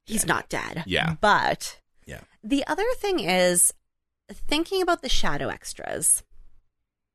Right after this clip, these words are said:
Speaker 1: I don't think we need them. They don't do anything.
Speaker 2: I think the reason they're in there is because it makes, it's the same reason why there's technology there. It makes the church feel more alive.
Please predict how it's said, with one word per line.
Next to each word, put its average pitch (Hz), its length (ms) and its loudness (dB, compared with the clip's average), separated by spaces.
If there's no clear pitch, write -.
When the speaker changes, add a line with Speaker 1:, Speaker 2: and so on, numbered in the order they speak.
Speaker 1:
I 339 180 0
don't 403 340 0
think 330 280 -4
we 294 100 -2
need 226 480 0
them. - 380 -12
They 240 180 0
don't 302 320 2
do 214 300 -2
anything. 85 760 -2
Speaker 2:
I 143 120 2
think 170 380 0
the 208 100 6
reason 123 360 4
they're 113 240 4
in 92 240 0
there 104 340 4
is 107 180 -2
because 101 500 -4
it 110 80 -4
makes, 95 540 0
it's - 100 -4
the - 60 0
same 143 160 4
reason 120 160 2
why 110 60 2
there's 98 100 0
technology 87 500 -4
there. 64 300 -2
It 131 100 0
makes 120 500 2
the 156 100 0
church - 520 -2
feel 104 420 0
more 98 260 2
alive. 80 720 -4